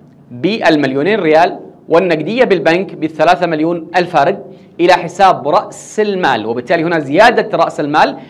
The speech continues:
بمقدار حصة الشريك جيم، وبالتالي هنا يتم إثباتها بالقيد الظاهر أمامك.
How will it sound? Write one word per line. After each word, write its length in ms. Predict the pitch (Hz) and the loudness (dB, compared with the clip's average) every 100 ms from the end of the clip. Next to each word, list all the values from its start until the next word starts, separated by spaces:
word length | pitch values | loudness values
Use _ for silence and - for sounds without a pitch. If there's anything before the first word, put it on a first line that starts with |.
| - | -4
بمقدار 420 | 160 170 156 170 165 | -2 0 2 2 2
حصة 260 | 156 - - | -4 -16 -16
الشريك 680 | 151 165 156 156 156 - 147 | -10 -6 -4 -4 -8 -12 -6
جيم، 640 | 143 165 226 - - - | -2 0 -2 -8 -14 -8
وبالتالي 440 | 151 151 156 170 156 | -4 -2 2 2 2
هنا 380 | 160 160 151 151 | 0 0 -2 -4
يتم 280 | 143 151 156 | -4 -6 -8
إثباتها 540 | 139 139 139 139 135 | -6 -2 0 0 0
بالقيد 460 | 135 120 117 113 - - | 0 -2 -6 -8 -12 -4
الظاهر 420 | 151 135 120 - | 0 2 0 0
أمامك. 320 | 180 104 - | -2 -2 -10